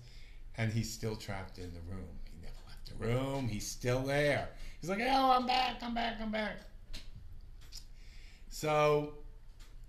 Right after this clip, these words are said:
Katie's ghost confronts him at the end. The countdown ends, and he sudden, and,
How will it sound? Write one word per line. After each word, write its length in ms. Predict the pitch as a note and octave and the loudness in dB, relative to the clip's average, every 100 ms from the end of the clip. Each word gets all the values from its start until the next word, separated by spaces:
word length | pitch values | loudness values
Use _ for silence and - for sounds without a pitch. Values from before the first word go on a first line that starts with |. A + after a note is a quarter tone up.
| - | -4
Katie's 460 | - E3 F#3+ F#3+ - | 2 6 6 4 2
ghost 380 | F3+ D#3 D3+ - | 4 4 4 0
confronts 480 | C#3 A#2+ C3 A#2+ | -2 0 0 0
him 120 | B2+ A#2+ | 0 0
at 100 | A2+ | 0
the 180 | A2 | 0
end. 240 | G#2 G#2 G2 | 0 -2 -4
The 40 | |
countdown 600 | - C3+ C#3+ D3+ C#3 C3+ C3 | -2 -2 -2 0 0 0 -2
ends, 480 | A2+ A2 G#2 G#2 - - - - - | 0 0 0 -4 -8 -14 -14 -12 -6
and 120 | G#2+ | -2
he 80 | G#2 | -2
sudden, 400 | - A#2+ A#2+ A#2+ | 0 2 2 0
and, 220 | A#2 G#2+ | -2 -2